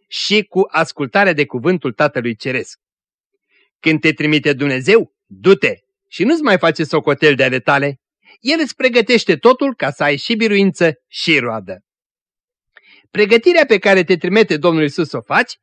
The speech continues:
este masa părtășiei frățești, masa la care mănâncă toți cei care stau în preajma Lui,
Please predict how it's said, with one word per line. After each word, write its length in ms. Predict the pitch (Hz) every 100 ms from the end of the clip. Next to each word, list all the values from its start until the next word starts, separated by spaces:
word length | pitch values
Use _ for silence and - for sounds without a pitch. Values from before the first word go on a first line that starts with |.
| _
este 340 | 135 165 - 123
masa 440 | 123 190 190 151
părtășiei 760 | 127 143 - 120 - 214 175 135
frățești, 560 | 107 104 - 240 - - _ _ _
masa 380 | 156 269 247 202
la 140 | 160
care 220 | 175 160
mănâncă 420 | 156 160 175 -
toți 380 | - 302 302 -
cei 200 | - 175
care 220 | 160 139
stau 220 | 139 170 147
în 80 |
preajma 460 | 113 147 131 98 101
Lui, 260 | 214 302